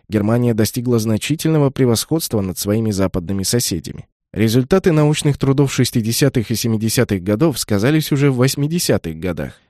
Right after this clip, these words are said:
и Германия благодаря упорной работе превзошла Англию и Францию в смысле технического и промышленного прогресса.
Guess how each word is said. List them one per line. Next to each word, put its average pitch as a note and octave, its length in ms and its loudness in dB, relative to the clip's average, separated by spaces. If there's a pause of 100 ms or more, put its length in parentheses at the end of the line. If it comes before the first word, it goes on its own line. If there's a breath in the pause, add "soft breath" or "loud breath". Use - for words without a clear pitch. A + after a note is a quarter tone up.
(120)
и F#2+ 40 -10
Германия D3 540 2
благодаря C#3+ 520 2
упорной B2+ 500 2
работе A#2+ 460 2
превзошла B2 640 0
Англию A#2 460 0
и F#2 40 0
Францию B2 480 -2
в G#2 80 -8
смысле C3+ 360 -2
технического A#2 800 -2
и A#2 240 -4
промышленного F2+ 680 -4
прогресса. A2 540 -6